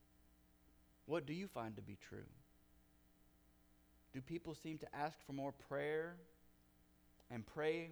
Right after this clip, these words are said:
more often when life is hard and difficult, when they're at their wits'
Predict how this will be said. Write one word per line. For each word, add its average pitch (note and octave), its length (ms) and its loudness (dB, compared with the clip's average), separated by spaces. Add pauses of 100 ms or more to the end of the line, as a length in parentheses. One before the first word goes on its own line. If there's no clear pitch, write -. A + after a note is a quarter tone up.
more C#3 200 2
often E3+ 500 -2 (460)
when G#2+ 120 -10
life B2+ 240 -2
is A#2 120 -10 (160)
hard C3 420 -2 (200)
and G#2 160 -8
difficult, B2+ 580 -6 (480)
when A#2 160 0
they're A#2 140 2
at B2+ 200 -2
their A2+ 140 -2
wits' B2+ 380 -4